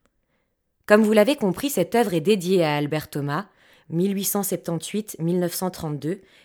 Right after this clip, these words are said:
qui fut un militant syndicaliste, député socialiste, proche du célèbre Jean Jaurès. Albert Thomas fut ministre de l'Armement en mille neuf cent seize,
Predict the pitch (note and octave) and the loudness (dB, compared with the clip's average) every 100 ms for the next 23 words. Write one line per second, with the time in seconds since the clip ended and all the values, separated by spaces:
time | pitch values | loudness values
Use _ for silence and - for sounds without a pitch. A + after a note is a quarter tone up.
0 | _ G3 F#3 C4 F#3+ G#3 A#3 - A#3+ A#3 | _ -8 -6 0 2 2 0 -2 -2 0
1 | G3+ F#3+ G3 D#3+ E3 G#3 - - E3 F#3+ | -4 -4 -2 -2 -2 -4 -10 -12 -2 -2
2 | G#3+ A3 A#3 A3 A3+ - F3 F3+ G#3+ - | -2 -2 -2 0 -2 -2 -2 -2 -4 -8
3 | - - - A3 A3+ E3 D#3 G3+ G3+ G#3+ | -12 -16 -4 0 0 0 -4 -2 0 0
4 | C#3+ B2+ G#3 F3 E3 C3+ C3+ - - _ | -4 -4 -2 -2 -2 -4 -10 -12 -14 _
5 | _ _ _ _ _ - F#3 G3 A3 - | _ _ _ _ _ 4 6 6 2 2
6 | F3+ A3+ C4+ E3+ E3+ G#3 A3+ - E3+ E3 | 4 4 2 0 2 2 2 -4 0 0
7 | F#3 F#3+ F3 F#3+ G3 D#3 F#3 G3 - F3 | 2 2 2 2 0 0 2 0 -2 -4
8 | D#3 - D3+ F#3 | -4 -4 -4 -4